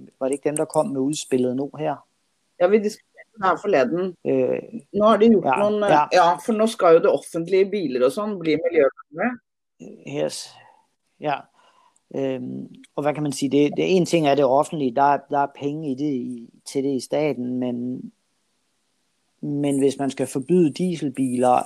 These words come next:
Speaker 1: og, og, og biler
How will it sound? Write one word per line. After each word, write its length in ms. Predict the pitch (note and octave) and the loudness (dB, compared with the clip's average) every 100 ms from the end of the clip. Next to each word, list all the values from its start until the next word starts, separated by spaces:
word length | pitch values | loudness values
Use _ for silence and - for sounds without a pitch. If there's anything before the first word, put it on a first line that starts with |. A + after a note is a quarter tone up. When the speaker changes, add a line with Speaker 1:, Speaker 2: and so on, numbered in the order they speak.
| - | -2
Speaker 1:
og, 360 | C#3 B2 B2+ - - _ - | -2 0 -2 -4 -14 _ 0
og, 840 | C3 B2 C3 C#3 - - - - _ _ _ _ _ _ _ _ _ _ _ _ _ | 2 4 2 2 -2 -8 -14 -18 _ _ _ _ _ _ _ _ _ _ _ _ _
og 100 | - - | -8 -4
biler 260 | F3 D#3 | 0 2